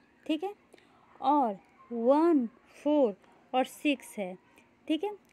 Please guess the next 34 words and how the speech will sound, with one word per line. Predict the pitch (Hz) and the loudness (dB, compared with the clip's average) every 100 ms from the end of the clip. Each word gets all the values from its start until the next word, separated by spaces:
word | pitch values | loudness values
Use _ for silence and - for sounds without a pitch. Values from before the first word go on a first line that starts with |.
| _ - | _ -4
इसमें | 269 311 339 | -2 2 2
क्या | 311 339 | 2 -2
है, | 339 381 403 _ _ - | 0 -2 -6 _ _ -6
तो | 440 | 0
नजल | 294 220 214 262 269 339 | 0 0 0 0 2 0
फाइबर | 302 277 247 254 | -2 -2 -2 -2
ज्वाइन | 202 226 214 208 | -4 -6 -6 -6
करते | 196 175 - | -8 -10 -10
हैं। | 196 190 - _ _ _ - | -12 -12 -14 _ _ _ -10
यहाँ | 233 240 | -4 -4
तक | 269 | -4
समझ | - 285 285 | -6 -4 -2
में | 285 | -2
आया, | 285 311 381 226 | -2 -4 -8 -10
नजल | 202 202 247 | -8 -6 -6
फाइबर | 240 262 247 320 - _ 254 | -4 -4 -4 -6 -8 _ -6
ज्वाइन | 294 269 220 | -2 -2 -2
करते | 208 190 - | -6 -8 -10
हैं। | 196 196 _ _ _ - | -12 -12 _ _ _ -10
नजल | 208 214 247 302 349 _ _ _ _ _ _ - | -4 -2 -2 -2 -6 _ _ _ _ _ _ -6
का | 285 | -4
कौन | 233 269 269 | 0 -2 0
सा | 294 | -2
है, | 285 339 381 _ _ - - - - - | -2 -4 -8 _ _ -20 -20 -20 -16 0
तो | 269 233 | 2 2
वन, | 208 226 294 381 - - - | 0 0 -2 -4 -16 -20 -4
फ़ोर, | 240 262 311 - - | 0 2 0 -8 -14
सिक्स। | 349 254 - _ _ _ _ | -6 -6 -6 _ _ _ _
टेम्पोरल | 226 220 220 220 233 | -8 -6 -4 -4 -4
फाइबर | 269 277 294 | -2 -2 0
का | 294 294 | -2 -4
कौन | 294 294 285 | -4 -2 -2
सा | 277 | -4
है, | 320 | -6